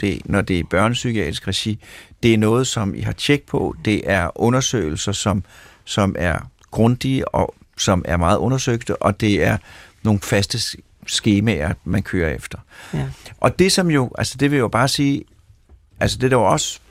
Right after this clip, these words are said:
Speaker 1: som I jo også siger, det er jo, at,
Speaker 2: <clears throat>
Speaker 1: at det er jo sådan et, et kontinuum. Man kan jo godt have lidt af det, uden at det er nok til en diagnose, men som kan give problemer i dagligdagen i, i mild grad, og så, øh, og så kan man afhjælpe det.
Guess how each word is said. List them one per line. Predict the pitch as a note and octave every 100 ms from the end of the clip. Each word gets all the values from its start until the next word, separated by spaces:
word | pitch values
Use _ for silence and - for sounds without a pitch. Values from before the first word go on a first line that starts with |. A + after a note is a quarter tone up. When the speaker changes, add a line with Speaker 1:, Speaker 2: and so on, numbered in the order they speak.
| -
Speaker 1:
som | B2 A2
I |
jo | G#2+
også | G#2+ -
siger, | C#3
det | C#3 B2+
er | A#2
jo, | C3 D3 -
at, | A2+ - -
Speaker 2:
<clears throat> | C4
Speaker 1:
at | B2 -
det | A2+
er |
jo | C3
sådan | D3+ C#3+
et, | C3+ - - - - - -
et | A#2+
kontinuum. | - A#2+ - F#3 E3 G2+ G2 - - - -
Man | B2 A#2+
kan | C3
jo |
godt | B2 D#3 -
have | D#3 D3+ - - - _
lidt | - A2+ D3+
af | D#2 A#2
det, | D3 C3
uden | - B2 D#3
at | C3+
det | A#2+
er | A2
nok | A#2 C3
til | C#3
en | A#2
diagnose, | A#2 A2 B2 D3
men | B2+
som | A#2 A2+
kan | -
give | A2+ A#2
problemer | A2 A2+ C#3 D#3
i | B2+
dagligdagen | A2 G#2 C#3+ B2 A2 F#2
i, | G2+ F#2
i | -
mild | G#2+ B2
grad, | - C#3 C#3+
og | - A2+
så, | B2 A#2 - - - - -
øh, | - A2
og | D2+
så | G#2+ A#2+
kan | C3
man | A#2
afhjælpe | F2+ C3 C3+ G#2 -
det. | A2